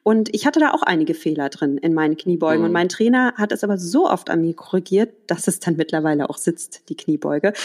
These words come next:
Speaker 2: Die,
Speaker 1: Lustigerweise
Speaker 2: die,
Speaker 1: kann ich bei der Kniebeuge
Speaker 2: mhm.
Speaker 1: immer noch andere neue Muskeln empfinden, je nachdem, wie ich mich, äh, mein
Speaker 2: <laughs>
Speaker 1: Gewicht auf den Füßen verlagere. Aber auch hier,
Speaker 2: Mhm.
Speaker 1: oh, ich bin so dafür, dass man sich einen Trainer holt oder sich einen Kurs sucht mit einem
Speaker 2: Absolut.
Speaker 1: coolen Trainer oder dass man,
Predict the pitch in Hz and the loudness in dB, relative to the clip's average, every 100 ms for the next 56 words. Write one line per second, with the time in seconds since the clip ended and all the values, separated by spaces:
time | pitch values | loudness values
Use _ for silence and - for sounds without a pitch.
0 | - - 330 339 277 226 233 254 - 269 | -4 4 4 4 0 2 2 2 0 0
1 | 277 262 277 285 269 269 - - 427 403 | 0 -2 2 2 2 0 -2 -2 0 2
2 | 381 - 320 285 240 226 240 240 226 330 | 0 2 2 4 2 2 2 2 2 0
3 | - 208 190 190 202 - 247 - 196 220 | 0 2 0 0 -2 0 0 2 2 2
4 | 214 208 196 185 - - - 180 202 190 | 2 0 0 -2 -6 -12 -2 2 4 4
5 | 185 226 - 196 - 185 269 302 220 - | 4 2 0 -2 0 0 0 2 0 0
6 | 175 165 165 170 196 277 - - - - | -2 0 -2 -2 -4 -4 -12 -18 -14 -4
7 | 208 - 240 247 269 214 - - - _ | -2 0 2 2 2 0 -10 -20 -20 _
8 | _ _ 220 214 214 262 254 196 233 262 | _ _ 2 2 2 2 2 2 4 4
9 | 254 233 - 233 233 233 214 - 190 208 | 2 0 0 2 4 2 -2 -8 -4 -2
10 | 190 180 196 - 170 165 156 - _ - | -2 -2 -6 -2 -2 -2 -4 -12 _ 0
11 | 165 151 - 196 185 - - 202 220 247 | 2 2 0 0 0 -2 -6 -2 -2 -2
12 | - 262 247 220 233 208 220 220 214 202 | 2 2 2 2 2 2 2 0 2 2
13 | 190 185 - 220 226 240 | 2 2 0 0 0 0